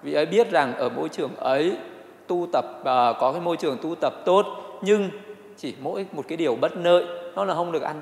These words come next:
tối. Và vị ấy chỉ vì cái chướng ngại ấy, vị đấy đã không dám đi đến môi trường đấy để tu tập nữa. Vị ấy biết rằng vì đến đấy sẽ phải chịu cái đói bụng ban đêm, cho nên vị ấy đã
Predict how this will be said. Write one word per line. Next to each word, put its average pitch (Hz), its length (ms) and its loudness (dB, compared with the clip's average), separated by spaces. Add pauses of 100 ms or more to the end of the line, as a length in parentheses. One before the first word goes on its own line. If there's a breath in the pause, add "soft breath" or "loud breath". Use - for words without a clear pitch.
tối. 147 200 4 (560 loud breath)
Và 123 260 2
vị 127 120 -6
ấy 123 320 -2 (240)
chỉ 139 180 -4
vì 143 500 0
cái 208 80 -6
chướng 185 240 -2
ngại 202 180 0
ấy, 135 220 2
vị 151 140 -6
đấy 131 180 0
đã 175 160 -2
không - 180 -4 (200)
dám 156 240 -2 (100)
đi 170 100 -8
đến 151 200 -8
môi 160 140 -6
trường 127 320 -6
đấy - 140 -8
để 156 120 -10
tu 165 300 -2
tập 135 120 -2 (160)
nữa. 165 200 0 (520 loud breath)
Vị - 80 -12
ấy 139 480 2 (280)
biết 170 180 -6
rằng 123 200 -2
vì 123 140 0
đến 113 240 -2
đấy 143 320 4 (140)
sẽ - 160 -4
phải 156 140 -4
chịu - 220 -8 (140)
cái 160 100 -6
đói 147 260 2
bụng 170 260 -2
ban 151 160 -6
đêm, 147 160 4 (560 loud breath)
cho 151 120 0
nên 143 340 -4
vị 131 140 -6
ấy 120 260 -2
đã 151 440 0